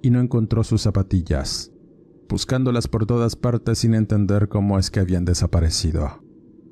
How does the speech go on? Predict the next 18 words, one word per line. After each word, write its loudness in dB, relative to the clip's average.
El 2
menor 2
no 2
le 2
temía 2
la 2
oscuridad, 0
por 0
lo 0
que -2
se 0
fue -2
caminando 2
medio 2
adormilado 2
hasta 0
el 2
sanitario, 0